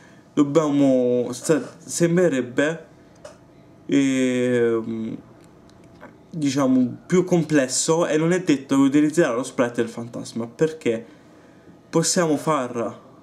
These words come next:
evolvere, diciamo, questo sfrutta due, eh, più che altro altri due glitch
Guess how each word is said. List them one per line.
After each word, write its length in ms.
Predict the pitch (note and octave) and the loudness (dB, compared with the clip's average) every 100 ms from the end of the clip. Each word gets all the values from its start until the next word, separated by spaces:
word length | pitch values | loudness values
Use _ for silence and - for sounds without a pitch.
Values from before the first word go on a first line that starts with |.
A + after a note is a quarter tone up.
| - - - - - - | -20 -20 -20 -20 -20 -2
evolvere, 920 | D#3 C#3+ A#2 A#2 A#2 A#2+ A#2 G#2+ - - - - - - - - - - - | 0 2 0 0 2 2 2 -2 -6 -20 -20 -20 -20 -20 -20 -20 -20 -20 -10
diciamo, 240 | C#3 D#3+ | 0 2
questo 260 | D#3+ G#3+ A3 | 2 0 -2
sfrutta 400 | A#2+ D3+ C#3+ C3 | 0 0 2 0
due, 600 | B2+ C#3 E3 E3+ D#3+ D#3 - - - - | 0 2 4 4 4 -2 -8 -20 -20 -20
eh, 540 | - B2+ B2 A#2 A#2 A2+ | -6 -2 0 2 0 0
più 160 | B2 C#3 | 2 4
che 100 | C#3 | 4
altro 680 | B2 A#2+ B2+ B2 A#2 - - - - - - | 0 -8 -4 0 0 -2 -10 -20 -20 -20 -20
altri 480 | - D#3 E3 - D3 | -4 -4 -2 0 0
due 480 | C#3 D3 C#3+ C3+ - | 4 4 6 2 -2
glitch 680 | C3 B2 A2 - - B2 B2+ | 0 0 0 -8 -2 -2 -2